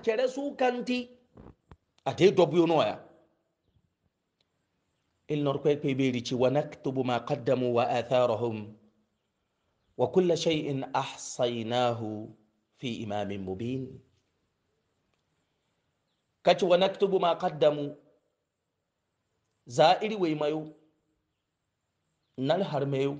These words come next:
Iri nyanze we boro na har boro ka ngono ko hay kayo mba samma TikTok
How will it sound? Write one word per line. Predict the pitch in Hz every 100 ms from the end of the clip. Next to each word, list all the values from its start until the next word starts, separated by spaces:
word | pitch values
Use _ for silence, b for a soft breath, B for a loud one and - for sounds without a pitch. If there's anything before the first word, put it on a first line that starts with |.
| - _ _ _ _ _ _ _ _ _ _ _ _ _ _ _ _ _ _ _ -
Iri | 254
nyanze | 277 269 233
we | 220 190
boro | 190 208 214
na | 190
har | 208 190
boro | 175 175 190 190
ka | 202 190 -
ngono | 175 165 165 202 220 247 247
ko | 214
hay | 208 180 165
kayo | 160 226 220 214 190
mba | 196 208 220 220
samma | 220 180 180 185 196 208 214 214 - _ _ _ _ _ -
TikTok | 214 - 208 -